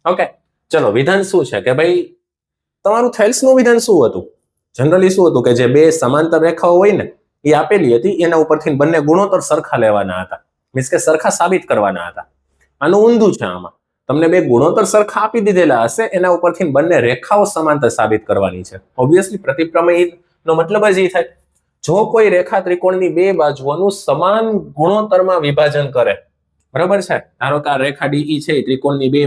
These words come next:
બાજુ એ બી અને એ સી નું સમાન ગુણોત્તરમાં વિભાજન કરશે, એ ડી ના છેદમાં ડી બી બરાબર એ ઈ ના છેદમાં એ સી. ઓકે, તો તે રેખા ત્રીજી બાજુને, ત્રીજી બાજુ કઈ વળી ત્રિકોણની આવે? બી સી. ઈ બી સી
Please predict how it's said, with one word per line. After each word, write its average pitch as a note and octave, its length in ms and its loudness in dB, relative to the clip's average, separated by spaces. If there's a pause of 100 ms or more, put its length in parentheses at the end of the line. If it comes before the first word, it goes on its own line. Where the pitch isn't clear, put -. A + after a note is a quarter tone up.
બાજુ C3+ 260 -2
એ D3 160 -2
બી D#3 240 0
અને C3+ 160 -10
એ - 80 -8
સી D3 160 -4
નું C#3+ 120 -8
સમાન D#3 380 -2
ગુણોત્તરમાં D3 480 -2
વિભાજન D3+ 400 0
કરશે, G3 220 -2
એ C3+ 260 -6
ડી C#3+ 160 -4
ના C3+ 160 -8
છેદમાં B2+ 320 -6
ડી D3 160 -2
બી A3+ 100 0 (540)
બરાબર C#3 260 -2 (140)
એ C#3+ 80 -4
ઈ D3 160 -4
ના B2 160 -6
છેદમાં C#3+ 340 0
એ E3+ 120 -4
સી. G#2+ 120 -8 (960)
ઓકે, F3+ 220 0 (580)
તો A#3+ 100 4 (540)
તે G#3 160 2 (140)
રેખા C#3 400 -6
ત્રીજી G3+ 400 2
બાજુને, A2+ 360 -4
ત્રીજી C#3+ 320 -2
બાજુ D3+ 240 -2
કઈ F3+ 160 2
વળી E3 260 2
ત્રિકોણની D3+ 440 0
આવે? B2+ 100 0
બી D#3+ 220 2
સી. G#2 220 -6
ઈ A#2 120 -6
બી G3+ 220 2
સી G3 160 0